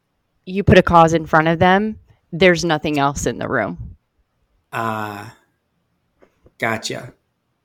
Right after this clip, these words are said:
Speaker 2: You're talking about the why.
Speaker 1: Yeah.
Speaker 2: We gotta save the world.
Speaker 1: Yeah. Like, I'm gonna start right off the bat. Like, I'm gonna go to the depth of it because
Speaker 2: Yeah.
Speaker 1: there is nothing more.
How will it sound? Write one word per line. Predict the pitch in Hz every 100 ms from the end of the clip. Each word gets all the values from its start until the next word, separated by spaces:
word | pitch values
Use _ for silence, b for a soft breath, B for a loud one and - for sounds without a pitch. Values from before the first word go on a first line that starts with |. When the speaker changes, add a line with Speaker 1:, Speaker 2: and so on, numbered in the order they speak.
| -
Speaker 2:
You're | 117
talking | 147 135
about | 127 120 120
the | 113
why. | 113 110 104 98 _ _ _ _ _ _ _
Speaker 1:
Yeah. | - - _ _ _ -
Speaker 2:
We | 127
gotta | 131
save | - 135
the | 117
world. | 117 113 113 - _ _ _ _ _ _
Speaker 1:
Yeah. | 185 165 - _ _
Like, | 202 202 -
I'm | 196 214
gonna | 226 220
start | - - 185 202
right | 196 185 175
off | 165 160 -
the |
bat. | 160 156 151 -
Like, | 180 175
I'm | 170
gonna | 175 175
go | 165
to | 165 -
the | 170
depth | 156 151 - 151
of | 135
it | - - - _
because | 175 165 185 170 170 135
Speaker 2:
Yeah. | 120 110 - b b b _ _ _ _ _ _ 180
Speaker 1:
there | 208 202
is | 196 180
nothing | 185 180 170 - 202 190 170
more. | 170 165 170 175 196 208